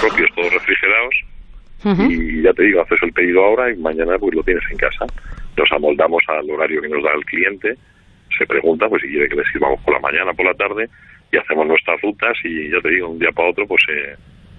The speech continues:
Speaker 1: como mucho cuarenta y ocho horas, pero normalmente ahora pues de un día para otro lo tienen.
Speaker 2: Y recuérdanos el nombre de la página web en la que tienen que entrar los oyentes que nos estén escuchando.
Speaker 1: Pues la página web es w w w de la huerta a casa punto com.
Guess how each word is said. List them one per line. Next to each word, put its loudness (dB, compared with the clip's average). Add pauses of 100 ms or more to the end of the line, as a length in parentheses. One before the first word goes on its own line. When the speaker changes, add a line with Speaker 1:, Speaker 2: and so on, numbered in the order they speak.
(180)
Speaker 1:
como 4
mucho 2
cuarenta 2
y 2
ocho 2
horas, 2
pero -4
normalmente 0
ahora 2
pues -4
de -6
un -8
día 0
para 2
otro 0
lo -2
tienen. -4 (1000)
Speaker 2:
Y 6
recuérdanos 4 (160)
el 6
nombre 8
de 6
la 6
página 4
web 4
en 4
la 2
que 4
tienen 4
que 6
entrar 4
los 2
oyentes 2
que 4
nos 6
estén 2
escuchando. 0 (360)
Speaker 1:
Pues 6
la 4
página 0
web 4
es 2 (100)
w 6
w 6
w 4
de 2
la 4
huerta 4
a 0
casa 0
punto -6
com. -8